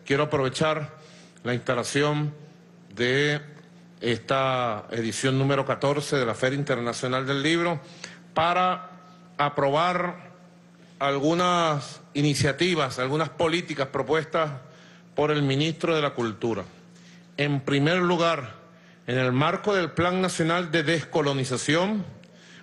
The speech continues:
voy a aprobar los recursos para el impulso del Plan Nacional de Lectura Manuel Badel, como parte del Plan Nacional de Lectura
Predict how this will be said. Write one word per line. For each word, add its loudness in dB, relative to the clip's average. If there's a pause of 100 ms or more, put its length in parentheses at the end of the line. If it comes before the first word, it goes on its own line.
voy 2
a 2
aprobar 2 (260)
los 2
recursos 0 (600)
para 2
el -2
impulso 0
del 0
Plan 0
Nacional 0
de 2
Lectura 0
Manuel 0 (120)
Badel, 0 (240)
como -2
parte 0
del 0
Plan 0
Nacional 0
de 0
Lectura 0